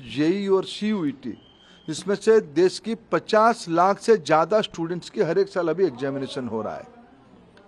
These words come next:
विश्वसनीयता बढ़ी है, इसलिए आने वाले दिनों में सारे प्रकार की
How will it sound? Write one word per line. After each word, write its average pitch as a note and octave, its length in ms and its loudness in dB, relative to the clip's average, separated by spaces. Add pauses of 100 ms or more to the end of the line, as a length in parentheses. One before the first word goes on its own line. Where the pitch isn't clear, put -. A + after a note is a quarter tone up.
(560)
विश्वसनीयता F#3 840 2
बढ़ी F3 260 0
है, G3 240 0 (1900)
इसलिए F#3 340 2
आने F#3 340 0
वाले D#3+ 280 2
दिनों D3 280 -4
में F3 200 -4
सारे F3 440 2
प्रकार D3 440 -4
की F#3+ 400 -10